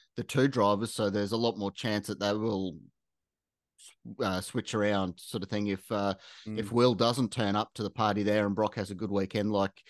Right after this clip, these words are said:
Speaker 1: he did in Adelaide last time out. But, uh, y-,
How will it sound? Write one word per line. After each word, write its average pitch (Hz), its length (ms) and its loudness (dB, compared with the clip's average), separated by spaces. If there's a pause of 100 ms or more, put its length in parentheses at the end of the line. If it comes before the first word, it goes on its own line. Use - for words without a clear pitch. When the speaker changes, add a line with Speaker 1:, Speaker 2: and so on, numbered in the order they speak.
(300)
Speaker 1:
he 117 100 -2
did 104 220 0
in 101 100 4
Adelaide 101 380 0
last 98 260 -4
time 110 160 -4
out. 87 240 -6
But, 95 160 -8 (100)
uh, 101 140 0 (800)
y-, - 140 -16